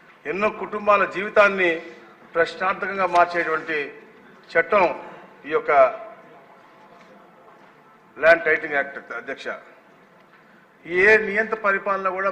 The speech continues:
మనం ఇలాంటి యాక్ట్ని మనం చూడలేదు అధ్యక్ష. గత ఐదేళ్లలో అధ్యక్ష,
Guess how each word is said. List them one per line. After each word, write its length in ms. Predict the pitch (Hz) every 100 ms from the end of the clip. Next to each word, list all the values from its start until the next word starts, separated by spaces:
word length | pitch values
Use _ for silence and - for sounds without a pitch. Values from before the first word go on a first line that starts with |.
| 185
మనం 160 | 170 160 - - - - - -
ఇలాంటి 520 | 156 165 160 147 123 - - - - - 131
యాక్ట్ని 300 | 170 185 175
మనం 240 | 160 143 143
చూడలేదు 300 | 160 160 131
అధ్యక్ష. 300 | - 127 - - - - - - _ - - - - - - - - -
గత 120 | 180 214 214
ఐదేళ్లలో 360 | 226 240 240 233
అధ్యక్ష, 320 | 220 220